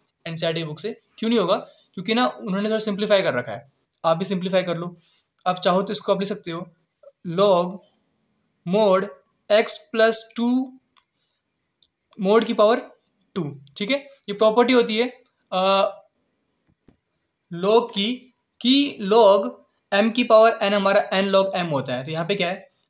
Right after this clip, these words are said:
अ, n log m, तो मैंने लिख दिया log m की पावर n। ठीक है, और फिर माइनस भी है यहाँ पे, तो माइनस log,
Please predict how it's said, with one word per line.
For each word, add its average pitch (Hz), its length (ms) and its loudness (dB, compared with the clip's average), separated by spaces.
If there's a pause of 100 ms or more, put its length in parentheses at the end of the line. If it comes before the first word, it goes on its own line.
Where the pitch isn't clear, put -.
(100)
अ, 165 300 4
n 190 140 2 (380)
log 185 480 0
m, 202 80 -10 (200)
तो 175 100 -8
मैंने 180 160 -4
लिख 175 120 -4
दिया 165 220 -4
log 175 320 -4 (680)
m 185 180 -2
की 185 80 -10
पावर 156 360 0
n। 131 100 -6 (300)
ठीक 233 140 -2
है, 262 260 -6 (200)
और 175 60 -8
फिर 208 120 -4
माइनस 190 360 0
भी 226 80 -4
है 226 60 2
यहाँ 226 120 2
पे, 233 120 -2
तो 214 100 -6
माइनस 185 400 -2
log, 175 420 0